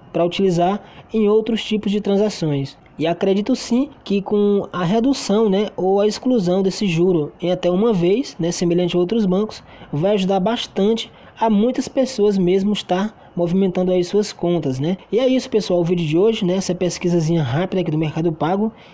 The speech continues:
e decidi compartilhar aqui com vocês, né, porque de repente vocês podem tá recebendo essa pesquisa e não fazer muita questão, tá? Mas o ideal é você tá respondendo aí de uma forma séria, né? Aí pra eles entenderem o que devem ser melhorado no aplicativo, tá bom?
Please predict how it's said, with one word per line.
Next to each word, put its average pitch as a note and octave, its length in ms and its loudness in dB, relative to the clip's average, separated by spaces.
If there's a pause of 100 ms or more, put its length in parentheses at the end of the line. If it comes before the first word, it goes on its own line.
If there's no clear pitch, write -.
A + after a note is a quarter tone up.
(120)
e B3 160 0
decidi A3 380 0
compartilhar G3+ 540 -2
aqui F#3+ 120 -6
com F#3+ 120 0
vocês, F3+ 480 0
né, F3 180 -2
porque F3 220 0
de G3 80 0
repente G#3 340 0
vocês F#3+ 300 -2
podem F#3 240 0
tá F3 100 -2
recebendo F3 460 0
essa E3+ 180 -2
pesquisa A3 560 0 (300)
e B3 100 0
não A3 160 2
fazer G#3 240 2
muita F#3+ 240 0
questão, F#3 500 -2
tá? D#3 220 -4 (260)
Mas F#3+ 640 0
o G3 100 2
ideal G3+ 320 2
é G3 60 2
você F#3+ 240 -2
tá F#3+ 80 -2
respondendo F3+ 520 0
aí E3 280 2 (260)
de F3+ 100 -2
uma A#3 100 2
forma A3+ 320 2
séria, E3 480 0
né? F#3+ 260 0
Aí E3 180 -2
pra G3+ 140 0
eles G3 200 4
entenderem G#3+ 560 2
o - 20 0
que G#3 100 -4
devem F#3+ 300 0
ser G3 260 0
melhorado G3 720 2
no E3 240 0
aplicativo, F3 640 0
tá B2+ 120 -8
bom? G#3+ 240 0